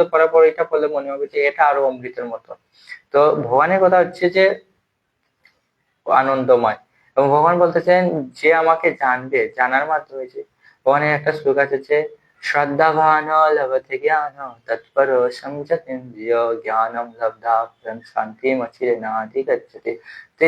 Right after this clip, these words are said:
যিনি এই জ্ঞান লাভ করবেন তিনি অচিরেই শান্তি লাভ করবেন। তো শান্তি লাভ করার আর কোনো দ্বিতীয় কোনো পন্থা নেই। ভগবানকে, ভগবানের শান্তি, যদি আমরা শান্তি লাভ করতে চাই এই জড় জগতে, তাহলে আমাদের ভগবানের কথা শ্রবণ করতে হবে,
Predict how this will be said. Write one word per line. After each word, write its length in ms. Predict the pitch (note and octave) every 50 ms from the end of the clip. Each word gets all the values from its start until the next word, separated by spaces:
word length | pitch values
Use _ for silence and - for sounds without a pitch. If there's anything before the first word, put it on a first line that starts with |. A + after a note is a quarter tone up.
| D#3 C#3
যিনি 200 | D3+ E3 F3 F#3 G3
এই 140 | G3 G3 F3 D3 B2+
জ্ঞান 180 | C#3 C#3+ C#3+ D#3+ F3 F3
লাভ 120 | D#3+ C#3+ - -
করবেন 220 | - A#2+ B2+ B2+ C3+ C3
তিনি 160 | D3+ D3+ E3 F3+
অচিরেই 400 | E3 E3 E3 - F3+ F#3+ G3+ G3 F#3+
শান্তি 220 | D#3 C3 B2+ - A#2+ B2
লাভ 100 | A#2+ - -
করবেন। 220 | A2+ - - _ _ _ _ _ _ - - - - _ -
তো 60 | E3
শান্তি 320 | D#3 - E3 D#3+ D3 D3+ E3
লাভ 140 | E3+ F3+ F3+ F3+
করার 220 | - G3+ G3+ G3 F#3 F#3
আর 80 | F#3 F3+
কোনো 200 | F3+ F3+ F#3 F#3 F#3+ G3 G#3 G3+ - _ _ _ _ _ -
দ্বিতীয় 340 | C3+ D3 C#3+ D3 E3 F3 F3
কোনো 260 | F3 F#3+ F#3 F3+ F3+ F#3 F3+ F3+ - _ _ _
পন্থা 380 | D3+ D3 D3+ D3+ D3+ - E3 D#3+
নেই। 240 | C#3+ B2+ B2 B2+ D3 D#3+ D3 A#2+
ভগবানকে, 480 | B2 B2+ B2+ C3+ C#3+ - - - D#3+ E3 E3+ D#3+ D3 C3 B2+
ভগবানের 400 | B2+ A#2+ B2+ C3 C#3 D#3 E3 - -
শান্তি, 340 | - C3 B2 A#2+ - _ - - - _ _ _ _ _ -
যদি 140 | C#3 C#3 D#3
আমরা 200 | D3+ D3+ D#3+ D#3+ - -
শান্তি 260 | C3+ B2 B2 B2 C3+
লাভ 140 | D3 D#3 D3+ -
করতে 200 | C#3+ C3+ - - B2+
চাই 100 | - C3 B2+
এই 60 | B2 A#2+
জড় 180 | B2 A#2+ A#2 A2 A#2
জগতে, 320 | A#2 A2+ A#2 A#2 - B2+ C3 - _ - - - _ -
তাহলে 220 | D3 D3 D#3+ E3 E3+
আমাদের 380 | D#3+ D#3 D#3 D#3 D3+ D#3 D#3+ D3+ C3+ C3
ভগবানের 600 | B2+ B2 C3 C3 B2+ C3 B2+ C3 C3+ D3 E3 F3 - -
কথা 220 | C3+ - - - D3+ D3+ - -
শ্রবণ 320 | - - B2+ A#2 A#2+ A#2+ A#2+
করতে 240 | A#2+ A#2+ - - A2+
হবে, 160 | A2+ A2